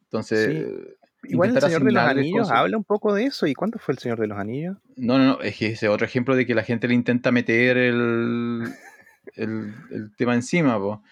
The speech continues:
Speaker 1: Eh, no, no, no hay ecología real en, además, está, está escrito, están escritos por tipo, ¿tú has visto a, a los autores de Duna y de,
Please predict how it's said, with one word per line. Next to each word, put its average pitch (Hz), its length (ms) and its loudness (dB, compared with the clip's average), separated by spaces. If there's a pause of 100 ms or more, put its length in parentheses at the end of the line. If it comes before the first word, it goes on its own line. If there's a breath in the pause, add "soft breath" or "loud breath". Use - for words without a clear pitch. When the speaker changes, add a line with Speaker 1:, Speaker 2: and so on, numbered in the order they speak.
(420 soft breath)
Speaker 1:
Eh, 107 480 -2
no, 120 320 4
no, 87 240 -6
no 87 180 -2
hay 131 180 6
ecología 131 500 0
real 131 560 2
en, 120 600 0
además, 107 340 -2
está, 139 240 -2
está 139 240 -2
escrito, 147 420 -2
están 131 200 -2
escritos 143 340 -2
por 127 160 -4
tipo, 165 260 -2
¿tú - 120 0
has 165 100 0
visto 127 260 0
a, 160 420 2
a 160 400 -2
los 151 100 0
autores 156 420 0
de 190 80 4
Duna 262 420 2
y 339 60 -8
de, 311 460 -8